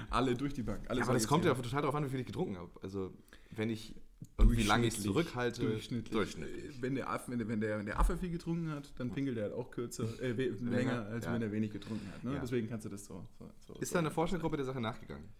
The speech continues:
Speaker 2: Es sie-, hatte sich über daneben
Speaker 1: Äh,
Speaker 2: gestellt.
Speaker 1: wahrscheinlich.
Speaker 2: Heute machen wir den Hasen.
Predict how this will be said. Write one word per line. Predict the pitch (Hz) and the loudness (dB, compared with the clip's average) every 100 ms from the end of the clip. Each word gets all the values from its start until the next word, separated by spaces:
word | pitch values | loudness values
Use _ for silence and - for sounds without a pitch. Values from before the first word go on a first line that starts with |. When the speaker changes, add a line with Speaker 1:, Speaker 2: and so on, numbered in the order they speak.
| - - - - - | -20 -20 -20 -18 -12
Speaker 2:
Es | 107 | -6
sie-, | 139 131 | -2 -2
hatte | 127 | -2
sich | 123 147 | -4 -2
über | 123 | 0
daneben | 98 151 170 | 2 2 2
Speaker 1:
Äh, | |
Speaker 2:
gestellt. | 160 160 156 - - - - | 0 2 2 -2 -12 -12 -8
Speaker 1:
wahrscheinlich. | - 127 156 | -6 -2 6
Speaker 2:
Heute | 180 202 | 8 10
machen | 160 | 8
wir | 160 | 8
den | 135 90 | 4 2
Hasen. | 85 82 | 0 0